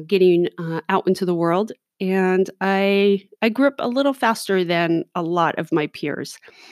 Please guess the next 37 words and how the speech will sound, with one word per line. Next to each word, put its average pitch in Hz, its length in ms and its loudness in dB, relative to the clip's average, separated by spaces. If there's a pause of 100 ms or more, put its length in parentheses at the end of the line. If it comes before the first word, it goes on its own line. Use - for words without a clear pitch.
(320)
And 165 600 0 (160)
not 302 180 0
that 240 120 0
that's 160 220 -2
a 170 40 -4
bad 147 240 -6
thing 254 240 2
necessarily, 233 760 0 (120)
but 220 220 0 (240)
it 208 180 2
kept - 300 -4
me 202 100 6
from, 175 400 2 (120)
um, 160 520 -4
really 262 500 0 (200)
relating 190 480 2
well 175 200 2
and 165 140 -2
trusting. - 560 -10 (300)
I 180 40 -8
had 175 200 -8
lots 311 300 -4
of 254 100 -4
trust - 320 -10
issues. - 400 -10 (200)
And 165 480 -4 (140)
I 160 340 -4
had 165 280 -2
the - 120 -4
opportunity 247 640 2
and 208 120 2
the 196 60 2
time, 220 320 2
though, 208 220 2
in 190 120 0
my 175 120 0
twenties 214 540 0